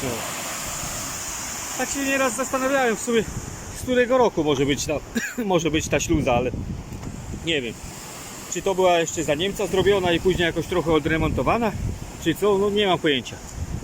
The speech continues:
Nie widać tu w sumie żadnych takich jakichś napisów. Też oczywiście tu ktoś pewnie musi-, zasępił się na ogrodzenie i to wszystko wyciął, nie? Bo to, kurczę, ja nie wiem,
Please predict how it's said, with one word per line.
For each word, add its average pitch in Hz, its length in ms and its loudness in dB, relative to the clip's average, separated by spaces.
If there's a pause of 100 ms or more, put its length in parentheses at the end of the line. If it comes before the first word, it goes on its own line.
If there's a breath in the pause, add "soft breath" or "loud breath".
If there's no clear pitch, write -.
(280)
Nie 214 120 2
widać 196 300 0
tu 180 120 -4
w - 60 -8
sumie 165 280 -2
żadnych 160 340 0
takich 156 240 -6 (1200)
jakichś 156 360 -2
napisów. 175 500 0 (1900)
Też 185 240 2
oczywiście 165 480 -2
tu 165 120 -2
ktoś - 240 0
pewnie 147 400 0 (920)
musi-, 170 400 -2
zasępił 175 520 0
się 175 180 0
na 165 140 4
ogrodzenie 156 680 2
i 156 60 0
to 151 120 0
wszystko 156 340 -2
wyciął, 170 360 2
nie? 151 160 2 (720)
Bo 143 100 2
to, 151 120 2
kurczę, 160 380 0
ja 151 140 4
nie 151 200 2
wiem, 127 140 -2